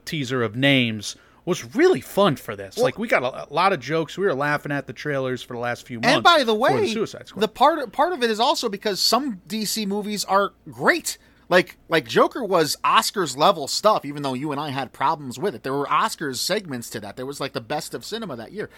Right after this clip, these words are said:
Speaker 2: This movie is great, this sui-, the Suicide Squad. So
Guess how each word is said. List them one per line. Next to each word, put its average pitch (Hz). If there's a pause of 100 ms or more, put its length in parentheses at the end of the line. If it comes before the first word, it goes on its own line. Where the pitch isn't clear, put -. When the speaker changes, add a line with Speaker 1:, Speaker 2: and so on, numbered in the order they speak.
(140)
Speaker 2:
This -
movie 277 (220)
is 170
great, 127
this -
sui-, 135
the 131
Suicide 120
Squad. 95
So 139